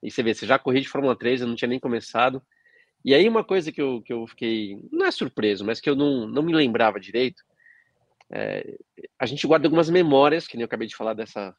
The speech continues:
né, da corrida de Fórmula três, mas quando eu me lembro do Christian, é, Fittipaldi, que eu assistia, eu não achava, eu não lembrava que você tinha ido tão bem de Fórmula um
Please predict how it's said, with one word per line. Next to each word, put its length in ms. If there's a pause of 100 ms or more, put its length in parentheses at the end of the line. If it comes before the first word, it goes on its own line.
(200)
né, 120
da 120
corrida 240
de 80
Fórmula 260
três, 460 (1300)
mas 140
quando 200
eu 40
me 80
lembro 220
do 120
Christian, 540 (440)
é, 220
Fittipaldi, 600
que 80
eu 20
assistia, 760 (800)
eu 120
não 80
achava, 420 (200)
eu 100
não 120
lembrava 560
que 100
você 200
tinha 300
ido 140
tão 340
bem 280
de 140
Fórmula 500
um 280